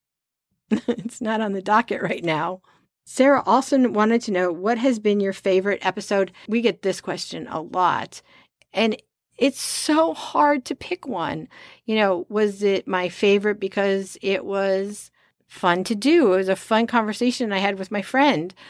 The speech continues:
Or was it fun to do because I loved a woman I didn't know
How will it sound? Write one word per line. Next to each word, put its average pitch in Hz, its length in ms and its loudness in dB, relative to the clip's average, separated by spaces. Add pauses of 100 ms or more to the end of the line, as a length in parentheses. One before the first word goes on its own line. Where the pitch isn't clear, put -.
(240)
Or 196 220 2
was 196 200 -2
it 190 100 -6
fun 214 200 0
to 214 100 -6
do 214 160 -2
because 196 400 0
I 190 100 2
loved 190 520 0
a 208 100 0
woman 190 340 0
I 185 80 2
didn't 185 380 -2
know 190 600 0